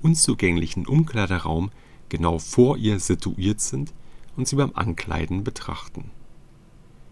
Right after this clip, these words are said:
Auch wenn sie noch keinen Tanzschritt vollführt,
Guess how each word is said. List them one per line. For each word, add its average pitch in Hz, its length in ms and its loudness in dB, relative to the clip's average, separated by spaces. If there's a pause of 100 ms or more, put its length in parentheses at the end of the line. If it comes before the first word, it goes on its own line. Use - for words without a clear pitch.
(320)
Auch 85 120 -10
wenn 98 160 8
sie 113 120 6
noch 98 160 6
keinen 98 340 2
Tanzschritt - 500 2
vollführt, - 760 2